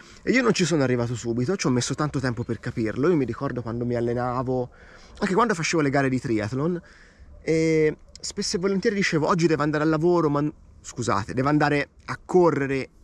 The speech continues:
in bicicletta, devo andare a nuoto, ma non ho voglia, però ci vado ugualmente." Ecco, oggi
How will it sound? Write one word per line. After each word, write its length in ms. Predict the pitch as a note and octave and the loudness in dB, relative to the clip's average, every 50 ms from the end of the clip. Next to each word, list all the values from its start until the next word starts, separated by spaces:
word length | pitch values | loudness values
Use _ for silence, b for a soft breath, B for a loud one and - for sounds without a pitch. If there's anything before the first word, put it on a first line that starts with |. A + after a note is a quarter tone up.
| - - - | -20 -18 -10
in 160 | - C#3 C#3 | -8 -6 -4
bicicletta, 880 | C3 C#3 B2+ - C#3 - D3+ D#3+ D#3 D3+ D3 - - - D3+ C#3+ C#3 C#3+ b b b b b b b b | -2 -2 -2 -4 -4 -2 0 0 0 0 -2 -6 -6 -4 -4 -4 -4 -6 b b b b b b b b
devo 200 | - B2 B2 C3 | -6 -4 -2 0
andare 640 | C3 C3 C3+ C3 C3 C3 C3 B2+ B2+ C3 B2+ B2+ B2 | 0 0 0 0 0 0 0 0 0 0 0 0 0
a 100 | - A#2+ | 0 2
nuoto, 640 | C#3 D3 D#3+ F3+ F3+ F3 E3+ E3 D#3 - E3 D#3+ D3 | 2 4 4 4 4 4 2 2 0 0 -2 -2 0
ma 160 | - D3 D3+ | 0 0 2
non 160 | D3 D3 C#3 | 2 2 2
ho 80 | C3 A#2 | 0 -2
voglia, 480 | G#2+ A2+ G#2+ F#2 F2+ F2+ G2 G#2 F#2 | -2 -2 -2 -2 -2 -2 -4 -6 -6
però 340 | - - G#3 A#3+ B3 B3+ - - - - _ _ - - - | -4 0 2 2 2 2 0 -4 -8 -18 _ _ -20 -20 -12
ci 120 | - - D#3 | -6 -4 -2
vado 220 | C#3 C3 B2 B2+ | 0 0 0 0
ugualmente." 600 | C3 B2 A2+ A2 G#2+ G2+ E2+ C2+ - - - - - - - - - | 0 0 0 0 -2 -6 -8 -10 -12 -14 -16 -16 -16 -20 -20 -16 -6
Ecco, 420 | - D#3 C3+ - - - - - - b b b b b b b b b b _ - - | -4 -4 -4 -4 -6 -10 -12 -12 -14 b b b b b b b b b b _ -6 0
oggi 580 | - E3+ G3+ A3+ A3+ G3 F3 F#3+ A#3+ B3 B3 | 2 2 4 4 2 0 0 0 0 0 -2